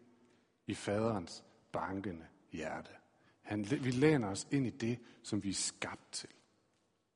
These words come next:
Vi læner os ind i at være med til at bringe håb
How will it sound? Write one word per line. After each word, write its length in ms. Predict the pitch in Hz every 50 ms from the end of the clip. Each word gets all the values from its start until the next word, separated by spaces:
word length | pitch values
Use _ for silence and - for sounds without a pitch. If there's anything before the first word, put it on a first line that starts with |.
| _ _ _ _ _ _ _ _ _ _ _ _ _ _ _ _ _ _
Vi 80 | 120
læner 240 | 123 139 139 131 123
os 160 | 117 110 - -
ind 200 | - 160 151 139
i 140 | 120 110 - -
at 100 | 104 98
være 160 | 101 101 101
med 380 | 104 107 110 117 123 131 147 139 - - - - - - -
til 320 | - - 120 117 123 120 - - - - - - -
at 80 | 101 -
bringe 320 | - 110 107 104 104 95
håb 580 | 92 - - 170 180 180 156 123 98 87 -